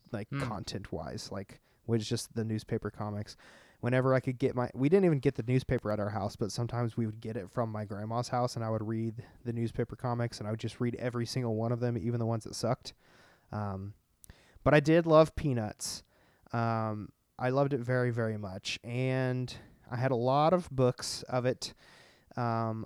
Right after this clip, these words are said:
Speaker 1: I think, I don't know, you, when you were describing the humor of the comics, I felt like you were doing it in kind of a dismissive way, and it kind of made me a little bit angry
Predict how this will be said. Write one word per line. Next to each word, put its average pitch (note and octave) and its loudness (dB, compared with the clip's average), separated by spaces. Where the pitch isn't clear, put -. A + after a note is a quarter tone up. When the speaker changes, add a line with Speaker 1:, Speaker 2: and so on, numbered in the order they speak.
Speaker 1:
I B2 -2
think, D3 -4
I D3 4
don't F3+ 6
know, C#3+ 6
you, D3 2
when D3 6
you E3 12
were F#3+ 12
describing F3+ 6
the C#3 2
humor C#3+ 4
of A#2+ 4
the - -2
comics, A2+ -2
I A2+ -4
felt C#3+ 2
like C3 0
you C3 4
were B2+ 6
doing B2 2
it A#2 -2
in A2 -6
kind A#2 -4
of A2 -2
a - -4
dismissive A2 -2
way, F#2 -6
and G#2 -8
it G#2 -10
kind C#3 -2
of C#3+ 2
made B2+ 2
me A#2+ 0
a A#2+ 2
little A#2+ 0
bit B2 -2
angry G#2+ -10